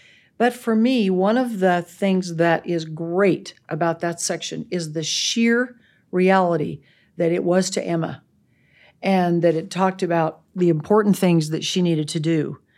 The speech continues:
and then said, "This is to all." And to me, that is a bigger message that says, "Look, Emma had a divine orbit."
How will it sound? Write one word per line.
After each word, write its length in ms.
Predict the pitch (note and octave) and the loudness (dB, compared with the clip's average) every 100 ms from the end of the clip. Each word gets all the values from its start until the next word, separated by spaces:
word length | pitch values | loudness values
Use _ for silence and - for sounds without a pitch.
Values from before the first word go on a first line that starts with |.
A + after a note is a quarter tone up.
| _ - | _ -16
and 180 | - E3+ | -2 2
then 160 | F3+ F3 | 2 0
said, 260 | - F3 | 0 -2
"This 200 | E3+ F3+ | 0 -2
is 360 | - G#3+ A#3 A3+ | 2 4 4 2
to 180 | - E3+ | -6 -4
all." 320 | D3+ D3 D3+ - | -2 0 0 -2
And 120 | D#3 | -4
to 100 | - | 2
me, 200 | G3 G#3+ | 2 4
that 220 | F3+ F3+ | 2 0
is 140 | F3 D#3+ | -2 -2
a 60 | |
bigger 300 | D#3 G3 A#3+ | 0 0 2
message 380 | G3+ E3+ E3+ D#3+ | 0 0 -4 -4
that 120 | D#3 | -4
says, 460 | D#3 - D#3+ D3 - _ - _ - _ - | -2 -2 0 -2 -6 _ -20 _ -20 _ -8
"Look, 180 | C#3+ - _ | -8 -10 _
Emma 400 | A3 B3 C4+ D4+ - - | 2 4 4 0 -4 -6
had 200 | A3 G3 | -2 0
a 60 | |
divine 400 | E3 E3+ E3 E3+ | 0 0 2 0
orbit." 420 | C#3+ D3+ C#3 - | 0 0 0 -4